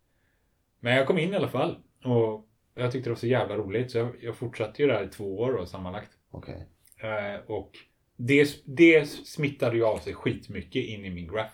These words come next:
Speaker 1: då.
Speaker 2: Mm.
Speaker 1: Eh, att jag höll på med det samtidigt, liksom, båda två.
Speaker 2: Mm.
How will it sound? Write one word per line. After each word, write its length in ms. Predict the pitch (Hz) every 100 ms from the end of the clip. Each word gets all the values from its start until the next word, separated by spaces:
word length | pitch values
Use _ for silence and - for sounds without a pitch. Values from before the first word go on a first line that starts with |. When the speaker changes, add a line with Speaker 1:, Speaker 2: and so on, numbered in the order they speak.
| -
Speaker 1:
då. 360 | - _ -
Speaker 2:
Mm. 200 | 73 67 - - _ _ _ _ _ _ _ _ -
Speaker 1:
Eh, 320 | 98 95 92
att 180 | - 101
jag 220 | 95 92
höll 120 | 95
på 140 | 107
med 120 | 95 92
det 100 | 85
samtidigt, 600 | 92 82 - 87 98 90
liksom, 280 | 80 85
båda 200 | 90 80
två. 200 | 80 90 - _ -
Speaker 2:
Mm. 220 | 71 78